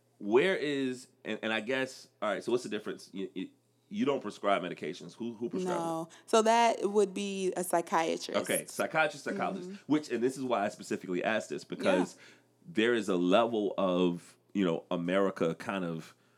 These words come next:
Speaker 1: medicating them, their ways out of certain issues.
Speaker 2: Yeah,
Speaker 1: You, you know what I'm
Speaker 2: yeah.
Speaker 1: saying? And, and, and even me having a special needs sister, there will be levels of me seeing stuff where there'll be doctors be like, "Oh, okay, well, here's an issue.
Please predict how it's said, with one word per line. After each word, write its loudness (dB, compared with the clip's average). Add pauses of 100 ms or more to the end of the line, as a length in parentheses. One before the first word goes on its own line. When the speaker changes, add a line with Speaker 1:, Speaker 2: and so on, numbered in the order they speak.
(260)
Speaker 1:
medicating 2
them, -4
their 0
ways 0
out -2
of -8
certain -8
issues. -6
Speaker 2:
Yeah, -4
Speaker 1:
You, 0
you 0
know 0
what -2
I'm 0
Speaker 2:
yeah. -2
Speaker 1:
saying? -4
And, -2
and, -2
and -6
even -2
me 2
having -2
a -8
special -4
needs -8
sister, -4 (380)
there 6
will 4
be -2 (160)
levels 0
of 0
me 0
seeing -4
stuff -4
where 0 (240)
there'll 4
be 0
doctors 0
be -4
like, 2
"Oh, 4
okay, -4
well, -2
here's 2
an -8
issue. -4